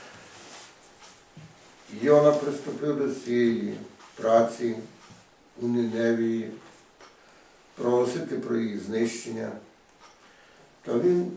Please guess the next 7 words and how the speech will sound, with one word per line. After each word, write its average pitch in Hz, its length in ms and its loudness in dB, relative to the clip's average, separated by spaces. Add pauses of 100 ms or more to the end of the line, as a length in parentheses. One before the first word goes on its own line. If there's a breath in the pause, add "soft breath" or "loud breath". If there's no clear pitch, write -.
без 127 360 -2
страху, 131 720 0 (840)
з - 220 -20
повною 139 400 0
довірою 151 500 4
до 117 180 0
Єгови, 120 680 0